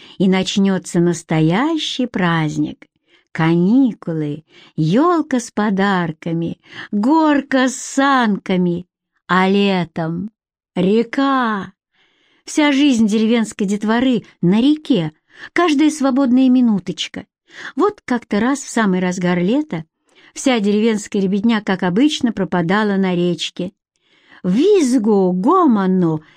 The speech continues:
и вдруг тишина. Все замерли. Мальчишки первые замерли и во все глаза уставились на берег.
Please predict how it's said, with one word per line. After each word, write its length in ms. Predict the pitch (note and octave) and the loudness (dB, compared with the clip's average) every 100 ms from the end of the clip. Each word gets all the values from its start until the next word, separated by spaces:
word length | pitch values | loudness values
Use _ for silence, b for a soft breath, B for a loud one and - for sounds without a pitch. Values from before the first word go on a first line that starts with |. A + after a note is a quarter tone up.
| - | 0
и 180 | C#4+ C4+ | 2 4
вдруг 580 | A#3 C#4+ D4 C4+ - _ _ _ - | 2 2 2 0 -6 _ _ _ -10
тишина. 640 | G3 F#3 - F#3 F3+ D#3 - _ _ _ _ _ - | -6 -4 -2 0 0 -2 -8 _ _ _ _ _ -8
Все 240 | - C4 | -2 0
замерли. 640 | C4 B3 E3+ D3+ C#3 D3 _ _ B B B - | 0 0 0 -4 -8 -12 _ _ B B B -2
Мальчишки 800 | E3+ D#3+ - D#4 - - D3+ b _ | -2 -2 0 -2 -2 -6 -8 b _
первые 540 | - F#3+ D3+ D3 C#3 - _ _ _ _ _ _ | -2 0 0 -4 -8 -12 _ _ _ _ _ _
замерли 680 | F#3 F#3 A#3+ F#3 D#3 D3+ D#3 | -2 0 0 0 0 0 2
и 60 | E3+ | 2
во 100 | G3+ | 0
все 220 | - A#3 | -2 -2
глаза 400 | F#3 F#3 A#3 C4+ | 0 0 0 0
уставились 580 | G#3 - G#3+ G3 F#3+ - | -2 -4 -2 -2 -4 -4
на 140 | G3 | -4
берег. 520 | F#3 E3+ C#3+ - - | -2 -2 -4 -10 -20